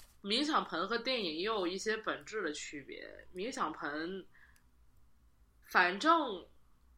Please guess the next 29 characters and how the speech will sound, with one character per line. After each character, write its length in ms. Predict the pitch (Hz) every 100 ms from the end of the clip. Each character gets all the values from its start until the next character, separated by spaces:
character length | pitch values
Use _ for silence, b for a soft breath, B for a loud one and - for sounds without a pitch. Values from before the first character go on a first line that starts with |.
| - - -
我 240 | - 220 208
觉 200 | 202 240
得， 180 | 294
或 260 | 269 - 359
者 140 | 190
说 220 | 170 208 214
电 360 | 214 269 233
影 300 | 170 143 127
如 240 | 160 175 233
果 320 | 240 143 - 73 - - - - - - - -
在 500 | 254 247 175 131 - - - -
魔 140 | 185
法 200 | 196 147
世 180 | 156 190
界 160 | 180 170
出 260 | - -
现， 460 | 214 - 220 135 90 b b b b - - _ -
那 120 | 247
么 120 | 226
可 200 | 185 175
能 200 | 147 143
是 200 | 196 226
冥 240 | 180 170 196
想 180 | 220 151
盆 220 | 160 160
这 100 | 214
种 140 | 165
东 180 | 165 180
西 420 | 185 160 135 98